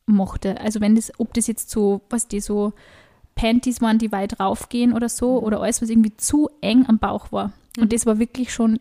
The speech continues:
Speaker 1: ich sag mal, im vierten Monat habe ich das schon gehabt. Und da war der Bauch ja jetzt noch nicht wirklich sichtbar. Das, also,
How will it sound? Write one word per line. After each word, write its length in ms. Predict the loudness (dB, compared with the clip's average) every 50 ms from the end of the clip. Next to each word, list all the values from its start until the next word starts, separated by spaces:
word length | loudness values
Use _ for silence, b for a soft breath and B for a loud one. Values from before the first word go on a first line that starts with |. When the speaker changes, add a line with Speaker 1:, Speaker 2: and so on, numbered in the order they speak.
| _ -8
Speaker 1:
ich 120 | -6 -4
sag 140 | -4 -2 0
mal, 120 | 0 0 2
im 100 | 0 0
vierten 320 | -2 -4 -8 -2 2 4
Monat 340 | 6 6 6 6 4 2 -2
habe 100 | -4 -4 -4
ich 60 | -4
das 100 | -4 -4
schon 140 | -4 -4 -4
gehabt. 360 | -4 -6 -10 -10 -12 -20 -20 B B B B B B B B B B
Und 140 | 0 2 2
da 80 | 4
war 100 | 4 4
der 60 | 2 2
Bauch 340 | 2 2 2 2 2 2 0
ja 80 | -2
jetzt 220 | -2 -4 -4 -4 -4
noch 40 |
nicht 140 | -2 -2 0
wirklich 320 | -2 -2 -2 -4 -8 -8 -4
sichtbar. 440 | -2 -2 -2 -2 -4 -6 -6 -4
Das, 260 | -4 -6 -8 -10 -14 _ _ _ _ _
also, 220 | -6 -4 -4 -4